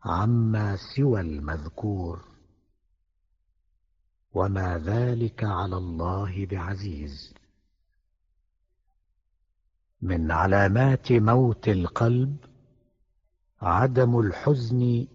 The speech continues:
على ما فاتك من الموافقات، وترك الندم على ما فعلته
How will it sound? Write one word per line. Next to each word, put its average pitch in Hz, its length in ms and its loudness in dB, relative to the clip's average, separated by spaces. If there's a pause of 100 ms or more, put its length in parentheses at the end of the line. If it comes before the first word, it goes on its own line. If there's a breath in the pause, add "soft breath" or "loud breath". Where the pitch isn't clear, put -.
على 113 560 2
ما 98 280 0
فاتك 120 800 0
من 110 320 0
الموافقات، 98 1040 -2 (1900)
وترك 107 580 0
الندم 101 760 0 (1040)
على 98 500 0
ما 110 280 0
فعلته 98 1160 0